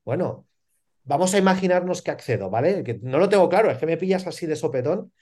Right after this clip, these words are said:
¿sí? Entonces, ¿qué pasa? Que la otra persona piensa que puede tener el control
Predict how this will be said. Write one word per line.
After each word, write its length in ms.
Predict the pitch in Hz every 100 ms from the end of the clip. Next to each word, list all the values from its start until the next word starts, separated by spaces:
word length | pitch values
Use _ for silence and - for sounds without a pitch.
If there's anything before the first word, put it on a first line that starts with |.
| _ _ _
¿sí? 140 | 139
Entonces, 640 | 165 160 120 139 147 - -
¿qué 100 | 160
pasa? 240 | 175 143
Que 80 | 120
la 80 | 120
otra 160 | 160
persona 640 | 165 156 - 208 190 214 - _ _ _ -
piensa 460 | 151 196 220 196
que 100 | 175
puede 320 | 127 143 156 151
tener 280 | 147 143
el 80 | 143
control 600 | 135 135 131 151 196 -